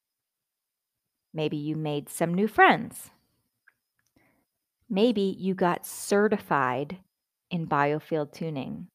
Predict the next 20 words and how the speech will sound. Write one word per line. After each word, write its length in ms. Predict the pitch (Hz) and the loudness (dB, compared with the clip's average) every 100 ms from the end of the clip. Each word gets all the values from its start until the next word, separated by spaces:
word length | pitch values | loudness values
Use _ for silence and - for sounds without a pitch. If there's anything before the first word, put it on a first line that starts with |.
| _ _ _ _ _ _ - | _ _ _ _ _ _ -2
or 160 | 180 | 2
another 280 | 185 214 185 | 2 2 0
modality. 680 | 143 120 113 - - 82 - _ _ _ _ _ _ _ _ _ _ _ _ _ _ _ _ _ _ _ _ _ - | -2 -2 -2 -4 -6 -10 -12 _ _ _ _ _ _ _ _ _ _ _ _ _ _ _ _ _ _ _ _ _ 2
Maybe 240 | 240 277 | 4 6
you 180 | 294 302 | 4 4
told 340 | - 247 277 349 | 2 4 4 4
a 60 | |
few 240 | - 156 - | 0 -6 -6
people 580 | - - - 95 160 - _ _ | -8 -8 -4 -4 -6 -12 _ _
about 320 | 175 170 160 180 | 4 8 8 6
your 100 | 202 | 0
practice. 840 | 269 277 - - - - - - - - - _ _ _ _ _ _ _ _ _ _ _ _ _ _ | 4 2 2 -6 -8 -16 -20 -18 -18 -18 -20 _ _ _ _ _ _ _ _ _ _ _ _ _ _
Maybe 300 | 165 160 156 | -2 -2 -2
you 160 | 151 170 | -4 -4
signed 340 | 175 170 180 | -2 -2 0
a 100 | 196 | 0
lease 300 | 202 220 - | 0 -2 -2
for 160 | - 240 | 2 2
a 60 | |
studio. 640 | 233 - 254 226 147 - | 0 -4 -2 0 -2 -4